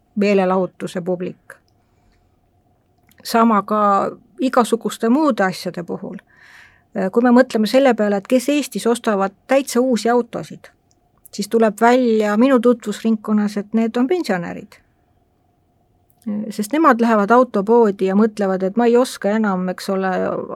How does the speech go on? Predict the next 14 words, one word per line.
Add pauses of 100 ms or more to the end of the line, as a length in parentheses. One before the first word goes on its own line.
(100)
seda
autot
remontida,
õigemini
mul
enam
näpud
ei
käigi. (400)
Et (180)
ma
ei
tea,
mis